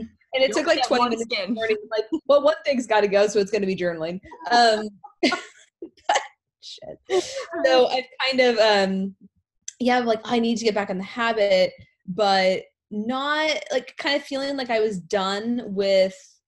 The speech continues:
Speaker 1: that prompt. And now at this point, like, "Oh, what do I need to write next?" And so that's, like, where the resistance will come in for me. Not that I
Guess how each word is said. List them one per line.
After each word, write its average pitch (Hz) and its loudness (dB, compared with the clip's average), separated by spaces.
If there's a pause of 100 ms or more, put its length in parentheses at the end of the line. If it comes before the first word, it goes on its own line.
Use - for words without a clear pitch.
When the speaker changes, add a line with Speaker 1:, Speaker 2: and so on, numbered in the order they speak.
Speaker 1:
that 190 -6 (120)
prompt. 202 -6 (520)
And 214 -4
now 202 -2
at 202 -10
this 208 -4
point, 196 -8
like, 180 -6 (100)
"Oh, 202 2
what 185 -6
do 180 -4
I 175 -10
need 170 -12 (160)
to 160 -10 (180)
write 156 -6
next?" 143 -12
And 202 -4
so 226 -4
that's, 190 -4
like, 226 -8
where 185 0 (260)
the 208 -2
resistance 202 -2
will 190 -10
come 196 -8
in 190 -6
for 196 -10
me. 196 -8 (220)
Not 240 -4
that 233 -4
I 202 -2